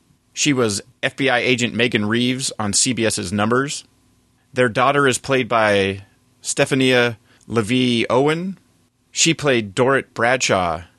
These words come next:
on the C W's The Carey Diaries. Gretchen Mol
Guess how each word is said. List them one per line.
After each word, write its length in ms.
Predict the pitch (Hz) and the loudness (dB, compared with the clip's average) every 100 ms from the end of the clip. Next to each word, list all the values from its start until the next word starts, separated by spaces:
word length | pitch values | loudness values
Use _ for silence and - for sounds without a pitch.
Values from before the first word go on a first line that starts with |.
| _ _ | _ _
on 120 | 107 104 | -8 -2
the 40 | |
C 200 | - 139 | -2 0
W's 580 | 123 110 113 107 98 - | 0 -2 -4 -4 -6 -8
The 140 | - | -8
Carey 320 | - 127 120 95 | -2 0 0 0
Diaries. 640 | 87 65 50 - - - _ _ _ _ _ _ _ _ _ | -4 -4 -10 -16 -20 -20 _ _ _ _ _ _ _ _ _
Gretchen 400 | 139 147 156 123 | -2 0 2 2
Mol 480 | 131 131 139 165 | 4 4 4 0